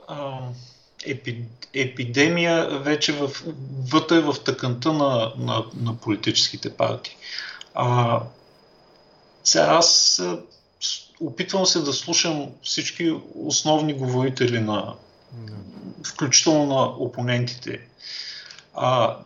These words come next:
Speaker 1: ти, ти забелязваш ли разликите в тона между, а, Даниел Митов и Георги Георгиев, да речем? Даниел Митов гостува при тебе.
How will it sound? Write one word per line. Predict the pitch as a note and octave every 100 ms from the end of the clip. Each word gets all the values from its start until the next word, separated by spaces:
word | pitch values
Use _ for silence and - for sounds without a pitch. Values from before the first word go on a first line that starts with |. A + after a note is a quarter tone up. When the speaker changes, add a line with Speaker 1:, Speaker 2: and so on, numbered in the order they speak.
| _
Speaker 1:
ти, | - - _ _ _ _ _ _
ти | - A#2+ - -
забелязваш | C3 C#3 A#2+ A2+ C3 E3+ F3+ -
ли | G#3+ G#3 F#3+ _ _ _ _ -
разликите | D#3 D#3 D#3+ D#3 - E3 -
в | D3+ B2+ - -
тона | C#3+ C#3 C3 D3
между, | E3 D3+ C#3 C3+ C#3+ D3 C#3+ - -
а, | C3+ C3 B2 A#2+ - _ -
Даниел | A#2+ B2 B2+ B2+ B2+ B2 - -
Митов | B2 B2 B2+ C#3 C#3 - -
и | C3 B2+ B2
Георги | A2+ B2 B2 B2+
Георгиев, | B2+ F3 C3+
да | G#2+
речем? | - - - - - _ _
Даниел | A#2 A#2 B2 C#3
Митов | C#3 C#3 D3+ C#3+
гостува | A#2+ - D3 C3+
при | - G#2+
тебе. | G#2 F2+ F#2+